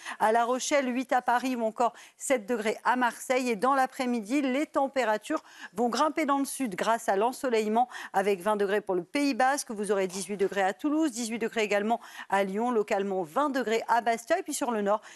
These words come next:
ça reste à peu près de saison, treize à quatorze degrés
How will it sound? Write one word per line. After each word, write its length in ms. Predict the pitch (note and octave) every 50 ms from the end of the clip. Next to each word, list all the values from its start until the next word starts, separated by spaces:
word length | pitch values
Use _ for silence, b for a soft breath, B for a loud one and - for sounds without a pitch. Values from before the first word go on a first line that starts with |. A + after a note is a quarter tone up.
| B B
ça 180 | - - A3+ G3
reste 220 | G3 A3+ A3 -
à 80 | G3+ F3+
peu 120 | - A3+
près 260 | G3 - - C4 B3
de 180 | A3 F3 A3+ C4
saison, 440 | B3+ - - B3 G#3+ F3+ G#3 A#3+ A#3
treize 300 | - - - C#4 C4+ B3
à 60 | A#3
quatorze 360 | - A#3 G#3+ - G#3+ G3 F3
degrés 280 | F3+ F3+ - E3 G3